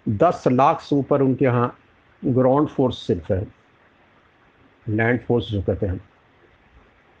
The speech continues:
मैंने समझिए कि चाइना, अमेरिका, इंडिया, इस सब के बाद उनकी है, यानी रशिया से भी कुछ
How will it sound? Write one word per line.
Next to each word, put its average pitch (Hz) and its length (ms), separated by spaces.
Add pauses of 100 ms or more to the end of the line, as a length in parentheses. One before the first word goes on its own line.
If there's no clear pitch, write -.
(840)
मैंने 117 480
समझिए 113 440
कि 120 200
चाइना, 110 440 (120)
अमेरिका, 113 520
इंडिया, 113 360
इस 110 140
सब - 140
के 117 120
बाद 107 280
उनकी 104 320
है, 92 100
यानी 113 240
रशिया 117 400
से 131 160
भी 120 120
कुछ 104 200